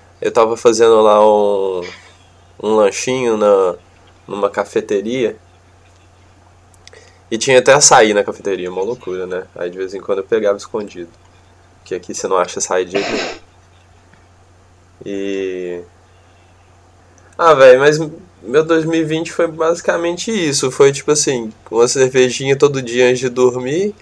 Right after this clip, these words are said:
trabalhar, colocar os traba-, os trabalhos de, de faculdade em dia. Não teve muita coisa não, cara.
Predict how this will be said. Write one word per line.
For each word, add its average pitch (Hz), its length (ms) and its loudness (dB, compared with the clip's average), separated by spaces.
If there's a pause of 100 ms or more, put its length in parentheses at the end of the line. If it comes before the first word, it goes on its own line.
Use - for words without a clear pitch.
(280)
trabalhar, 123 760 2 (320)
colocar 117 400 4
os 120 300 4
traba-, 107 480 2
os 110 340 -4
trabalhos 101 640 0
de, - 60 -20
de 107 80 -12
faculdade 104 600 -2
em 110 100 -8
dia. 139 540 -8 (680)
Não 120 120 -6
teve 131 240 -2
muita 156 240 -6
coisa 196 320 -2
não, 139 200 0
cara. 92 400 -8